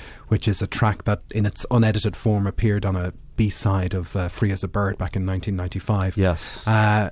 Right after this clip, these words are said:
Speaker 1: and it's a good track, Christmas Time Is Here Again. You know?
Speaker 2: It is,
Speaker 1: Uh,
Speaker 2: it is. I mean, it's a full-blown, you know, lyrically a bit sparse, but it's a full-blown production.
Speaker 1: Yeah, it's a f-, it's a full-blown Beatles production. And it's interesting that, uh, although we have these fan club records, uh, we don't really have a Beatles Christmas standard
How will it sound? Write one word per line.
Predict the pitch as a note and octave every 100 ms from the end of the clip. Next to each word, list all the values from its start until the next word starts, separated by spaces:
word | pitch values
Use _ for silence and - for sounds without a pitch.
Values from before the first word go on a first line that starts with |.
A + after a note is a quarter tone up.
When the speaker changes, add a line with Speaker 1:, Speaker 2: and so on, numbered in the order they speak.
| -
Speaker 1:
and | D#3+
it's | -
a |
good | B3
track, | - F#3 -
Christmas | - G#2+ G#2+
Time | - G#2 F#2+
Is | F2+
Here | F#2+
Again. | F2+ F#2 A2 - -
You | G2+
know? | C#3+
Speaker 2:
It | A2
is, | E2
Speaker 1:
Uh, | -
Speaker 2:
it | A#2+
is. | A2+ F#2
I |
mean, | G#2+ G2
it's | F#2
a | F#2+
full-blown, | - C3 G#2 G2+ F#2+ F#2+ F2+ E2+ D#2+ -
you | A2
know, | F#2 F2
lyrically | A2+ A#2 A2 G2 F2+
a |
bit | E2 - - -
sparse, | - F#2+ F2+ G2
but | - E2+
it's | F#2
a | G2+
full-blown | - A2 G2 F#2+
production. | F2 G2 - - B2+
Speaker 1:
Yeah, | G3
it's | C3+
a | C#3
f-, | -
it's | C#3 C3
a |
full-blown | C3+ F3+ C#3 A2+
Beatles | A2+ G#2
production. | A2+ B2+
And | D3
it's | C#3+
interesting | A3 - E3+ C3+
that, | A2+ - - G#2 - -
uh, | G#2 F2+ D#2+
although | - C3
we | C#3+
have | A#2+ A#2
these | G#2+
fan | - D#3
club | C3+ G#2+
records, | G2 F2+ - F#2 G2+ - - - - - -
uh, | - G#2+ G#2 G#2+
we | A#2 C#3
don't | F3+
really | D#3+ C#3
have | A#2 C3+ A#2+
a | G#2+ G2
Beatles | - A2+ - G2+ -
Christmas | - A2 G#2 F#2
standard | - A2 G#2 F#2 F2+